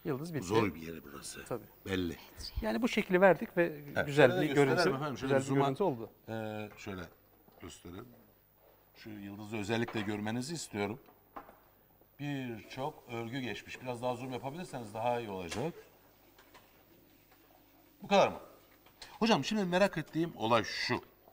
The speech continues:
Speaker 1: Evet.
Speaker 2: Bu sadece tablo üzerinde mi yapılan bir iş? Mesela bir yüzük yapılabilir mi böyle? Çivi
Speaker 1: Ee,
Speaker 2: değil tabii.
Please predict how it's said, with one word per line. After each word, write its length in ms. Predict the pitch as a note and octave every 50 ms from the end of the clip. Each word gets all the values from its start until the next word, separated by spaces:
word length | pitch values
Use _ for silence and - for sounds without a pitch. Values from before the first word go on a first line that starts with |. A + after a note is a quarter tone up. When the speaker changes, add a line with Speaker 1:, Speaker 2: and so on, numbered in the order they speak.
| - -
Speaker 1:
Evet. 120 | C3 A2+ - - - - - - - - - - - - - - - - - - - - - - -
Speaker 2:
Bu 80 | - A3
sadece 460 | - - - A#3+ A#3 A3 G3+ F3+ F#3
tablo 320 | - - F3 F3 G3+ A#3
üzerinde 360 | G#3 C3+ A#2 G#2+ F#2+ F2+ F#2 F2
mi 80 | F2+
yapılan 300 | F2 E2 - - F2 E2 D#2+ D#2+
bir 40 | F2
iş? 180 | - - - -
Mesela 280 | C#3+ C#3+ - E3 D#3
bir 60 | D#3+
yüzük 280 | D#3+ D#3 D3 D3 - -
yapılabilir 460 | D3+ - - C#3+ C#3 C#3 E3 F#3+ G#3+
mi 80 | F#3+ D3+ F#2+
böyle? 280 | F#2+ - - - - - - - - _ _ _ _ -
Çivi 220 | - - C3 C3
Speaker 1:
Ee, 360 | C#3 E3 E3 D#3+ D#3+ D#3+ D#3+
Speaker 2:
değil 180 | C#3+ B2+ G#2 F#2 E2+
tabii. 340 | - E2 F2 G2+ C3+ F#3